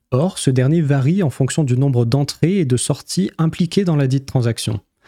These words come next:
On peut donc optimiser ce taux de frais en utilisant le moins d'entrées possible dans chacune de nos transactions. Cependant, pour être capable de réduire le nombre d'entrées,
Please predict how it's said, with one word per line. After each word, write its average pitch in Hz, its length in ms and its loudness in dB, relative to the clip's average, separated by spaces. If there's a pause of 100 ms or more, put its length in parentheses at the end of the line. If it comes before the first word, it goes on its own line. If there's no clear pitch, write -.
(260)
On 120 120 0
peut 143 100 2
donc 131 180 2
optimiser 123 480 0
ce 120 140 0
taux 120 160 2
de 113 80 2
frais 139 260 -2
en 110 160 0
utilisant 123 480 0
le 113 120 2
moins 131 180 2
d'entrées 117 340 -2
possible 151 640 0
dans 110 140 0
chacune 147 420 -2
de 175 120 2
nos 151 120 2
transactions. 131 480 -2 (600)
Cependant, 135 640 0
pour 117 200 -4
être 117 220 0
capable 123 480 0
de 117 80 2
réduire 117 340 0
le 113 100 2
nombre 113 280 2
d'entrées, 156 460 0